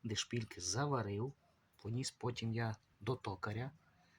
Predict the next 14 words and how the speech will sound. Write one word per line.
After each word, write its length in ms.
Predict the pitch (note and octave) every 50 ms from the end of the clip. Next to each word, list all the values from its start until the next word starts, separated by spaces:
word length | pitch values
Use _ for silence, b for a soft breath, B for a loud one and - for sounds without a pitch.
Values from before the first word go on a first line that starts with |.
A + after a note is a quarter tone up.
| b b -
Токар 340 | - C3 - - A#2+ A2 G#2+
мені 180 | A2+ A#2 A#2
зробив 360 | A2 A2+ A2 G#2 A2 A2+ G#2+
дирку 320 | G2+ A2+ A2+ G#2 - - -
більше 380 | G#2 G#2+ A2 G#2+ - - B2+
під, 240 | - - C3+ C3 B2+
е, 420 | C3+ C3+ C#3 C#3 C#3+ C#3+ D3+ D3 B B B B B B B B B -
цю 160 | - - C#3+
Ц 140 | C#3+ - C#3+
П 160 | - - D3
Г 260 | C3+ C3 D3 D#3 D#3+ - - - B B B B B B B - -
і 160 | - C#3 D3
насверлив, 880 | D3 C3+ B2 A#2+ - - A#2+ B2 A#2+ B2 B2+ C3 C3+ C#3+ D3+ D3 C#3 C3
е, 420 | B2+ B2+ B2 B2 B2 A#2+ A#2+ A#2